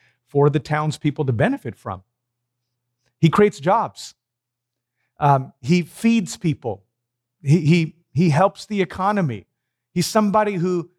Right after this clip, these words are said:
has value, but it, it doesn't all happen at the synagogue or at the church, right? I think this is important. Boaz is a, a, a model for us, an example for us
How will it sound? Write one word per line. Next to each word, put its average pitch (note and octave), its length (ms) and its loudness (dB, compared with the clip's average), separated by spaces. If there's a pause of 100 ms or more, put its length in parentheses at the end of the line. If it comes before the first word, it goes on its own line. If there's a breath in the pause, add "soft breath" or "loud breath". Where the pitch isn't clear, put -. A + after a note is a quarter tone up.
(300)
has G3+ 260 2
value, E3+ 540 0
but D#3 180 -4
it, E3 140 -12
it D#3+ 120 -10
doesn't G#3 240 -4
all G3 180 -2
happen F3 500 -6
at D3 160 -8
the D3+ 80 -10
synagogue A#2 560 -6
or A#2+ 60 -8
at A#2 120 -12
the G#2 80 -20
church, - 540 -12 (420)
right? C#3 160 -6 (160)
I E3+ 80 -4
think G3 120 2
this D3+ 120 0
is D3+ 140 0
important. D3+ 400 -2 (520)
Boaz F#3 480 2
is D#3+ 140 -8
a, D3+ 100 -10 (100)
a, D#3+ 360 -8
a F3 40 -2
model F3+ 500 2
for A#2+ 280 -6
us, C3+ 220 -4
an D3 80 -6
example D3 520 -2
for C#3+ 220 -6
us - 220 -4